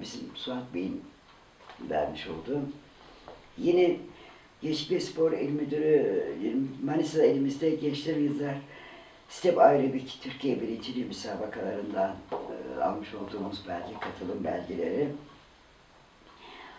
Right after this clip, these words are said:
Antalya'da yapılan ritmik Türk Şampiyonası'nda yine sporcularımla il temsilciyken katılmış olduğum,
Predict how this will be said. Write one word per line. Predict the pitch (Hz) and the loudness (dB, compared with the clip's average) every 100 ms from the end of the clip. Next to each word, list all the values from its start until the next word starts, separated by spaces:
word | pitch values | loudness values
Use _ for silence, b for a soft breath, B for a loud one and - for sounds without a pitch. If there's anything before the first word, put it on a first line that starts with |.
| B | B
Antalya'da | - 151 165 165 160 | 2 4 4 4 6
yapılan | 147 160 156 | 4 6 4
ritmik | 147 143 143 - | 4 0 -6 -8
Türk | 127 120 127 - | -10 -10 -10 -6
Şampiyonası'nda | 139 123 131 131 127 131 127 - 139 135 143 | -4 -2 -2 -4 -2 -2 -2 -2 0 2 2
yine | 123 120 113 - | 2 -2 -4 -10
sporcularımla | - 135 127 - 123 117 113 - - | -8 -2 -2 0 -2 -2 -2 -4 -6
il | 95 101 | -10 -6
temsilciyken | 98 - 104 - - 104 | -6 -6 -8 -6 -4 -4
katılmış | - - 113 - - | -6 -8 -6 -4 -4
olduğum, | 82 82 90 87 | -2 -2 -2 -2